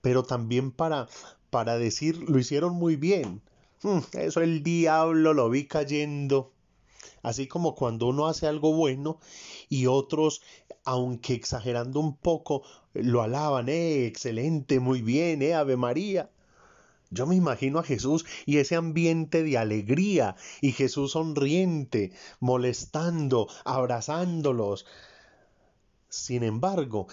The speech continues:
en medio de esa alegría, en medio de ese reconocimiento, Jesús les reitera el llamado. Jesús les reitera para qué los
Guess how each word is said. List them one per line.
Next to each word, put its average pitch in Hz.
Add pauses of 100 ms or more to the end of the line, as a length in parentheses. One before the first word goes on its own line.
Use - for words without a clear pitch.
(200)
en 117
medio 180
de 131
esa 139
alegría, 131 (360)
en 127
medio 185
de 139
ese 175
reconocimiento, 151 (300)
Jesús 185 (240)
les 127
reitera 135 (340)
el 117
llamado. 147 (560)
Jesús 185
les 165
reitera 143
para 139
qué 190
los 165